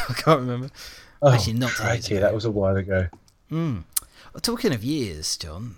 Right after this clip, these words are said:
Speaker 1: um,
Speaker 2: Well, that,
Speaker 1: we
Speaker 2: that, that is a, that is a story that got quite a lot of <laughs> comments, actually.
Speaker 1: Ah, there you go. Well, I got one recently as well. Yeah.
Speaker 2: Woohoo.
Speaker 1: Yay.
Speaker 2: <laughs>
Speaker 1: Um, we, we, um, w-, we're seven years old, John.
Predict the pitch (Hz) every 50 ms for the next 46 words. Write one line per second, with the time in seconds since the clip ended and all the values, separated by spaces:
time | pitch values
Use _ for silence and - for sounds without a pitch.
0 | - - 123 131 131 135 131 120 - - _ _ - 139 135 156 165 170 180 185
1 | 170 160 160 160 160 - 147 131 - - 180 165 147 147 139 - - 175 151 135
2 | 120 127 123 135 135 - - 120 - - 143 131 127 127 120 - - - 175 147
3 | 120 - 135 131 - - 110 95 - - - 95 98 107 113 117 - _ _ -
4 | - 160 165 123 92 104 117 113 107 107 147 127 95 - - - - - - -
5 | - 127 131 127 104 110 117 151 135 123 127 131 147 156 143 - 120 82 82 98
6 | 98 101 127 139 123 98 92 98 - - - - - - - - - _ - 92
7 | - - - 147 170 156 190 180 151 117 92 85 - - - - 156 127 - -
8 | - 147 113 165 165 131 147 165 143 - 147 135 120 110 135 117 127 - - 156
9 | 170 170 151 143 - - 170 170 185 185 - 165 190 190 180 180 175 160 - -
10 | 127 151 147 147 143 139 131 104 85 - - - - _ _ _ _ _ _ _
11 | _ _ _ _ _ _ _ - - - - 143 139 135 - 160 165 - - 170
12 | 160 139 131 127 120 117 160 185 240 240 165 - - 98 76 73